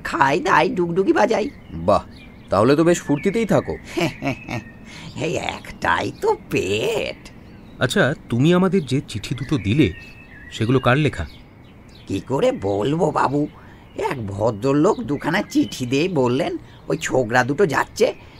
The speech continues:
Speaker 1: এই, এই চিঠি দুখানা ওদের দিয়ে এসো।" বলে দিয়ে দিলেন দশটা টাকা। আমিও চিঠি দিলুম,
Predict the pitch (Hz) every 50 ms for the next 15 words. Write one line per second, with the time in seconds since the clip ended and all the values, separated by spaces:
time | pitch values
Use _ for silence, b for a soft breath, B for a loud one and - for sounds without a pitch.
0 | B - 320 - 151 160 139 123 - - - 123 104 117 131 123 139 151 - 302
1 | 220 202 220 226 220 208 - 453 330 311 214 135 135 120 87 78 - - - -
2 | - - - - - - - - - - - - - - - - 320 330 294 302
3 | - 240 240 254 294 269 240 226 226 240 247 262 294 349 359 - 269 311 285 214
4 | 196 202 - - 247 226 - - 214 208 - 220 220 - - - - - - -
5 | - - - - - - - - - - - 135 135 131 113 113 120 127 151 339
6 | - - 349 - 226 220 190 226 233 285 427 302 139